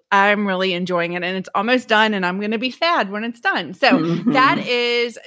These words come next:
Speaker 1: Jesse Q Sutanto's Dial A for Aunties, and I re-, highly recommend it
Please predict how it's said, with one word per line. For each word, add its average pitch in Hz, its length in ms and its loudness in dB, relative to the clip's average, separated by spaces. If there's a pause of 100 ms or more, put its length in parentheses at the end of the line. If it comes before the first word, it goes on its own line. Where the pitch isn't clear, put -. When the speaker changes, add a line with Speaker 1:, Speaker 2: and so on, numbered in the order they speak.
Speaker 1:
Jesse 240 380 -4
Q 240 520 -8 (180)
Sutanto's 247 1000 0 (160)
Dial 220 320 -2
A 214 260 -4
for 208 240 -8
Aunties, 156 720 -12
and 240 80 -6
I 226 120 2
re-, 226 160 -2
highly 247 500 2
recommend 190 460 -6
it 170 160 -4